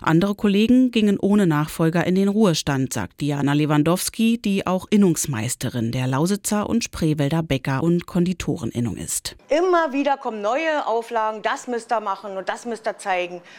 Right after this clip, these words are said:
Speaker 2: Wo ist denn da das Vertrauen zum Handwerk? Wenn ich Vertrauen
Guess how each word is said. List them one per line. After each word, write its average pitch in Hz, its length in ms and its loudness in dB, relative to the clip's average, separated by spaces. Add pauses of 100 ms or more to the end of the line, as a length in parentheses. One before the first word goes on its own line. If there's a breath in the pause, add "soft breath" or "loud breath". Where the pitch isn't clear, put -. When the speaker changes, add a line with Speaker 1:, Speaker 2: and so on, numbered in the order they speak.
(120 loud breath)
Speaker 2:
Wo 233 120 2
ist 240 100 -2
denn 254 80 -6
da 247 100 2
das 226 200 -6
Vertrauen 226 640 -2 (160)
zum 196 260 -8
Handwerk? 202 460 -2 (180 loud breath)
Wenn 214 80 -4
ich 220 80 -4
Vertrauen 262 720 -2